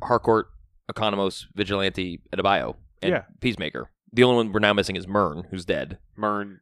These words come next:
Speaker 2: uh,
Speaker 1: Murn.
Speaker 2: his father's in it.
Speaker 1: Yep, because his dad will come back. Those detectives will be gone. Which, honestly,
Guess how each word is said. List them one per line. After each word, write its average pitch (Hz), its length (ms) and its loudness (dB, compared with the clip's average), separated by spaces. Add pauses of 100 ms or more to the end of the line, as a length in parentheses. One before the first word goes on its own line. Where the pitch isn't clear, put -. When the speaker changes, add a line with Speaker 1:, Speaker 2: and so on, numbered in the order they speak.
Speaker 2:
uh, 95 120 -4
Speaker 1:
Murn. 71 300 -2
Speaker 2:
his 98 200 -10
father's 92 420 -2
in 95 120 -8
it. 92 140 -10 (420)
Speaker 1:
Yep, 113 180 4
because 92 160 -6
his 90 180 -10
dad 82 140 -6
will 78 80 -8
come 90 140 -8
back. 107 220 4
Those 101 220 -4
detectives 101 520 -2
will 101 80 -2
be 98 80 0
gone. 98 240 2 (180)
Which, 123 200 4
honestly, 131 420 -2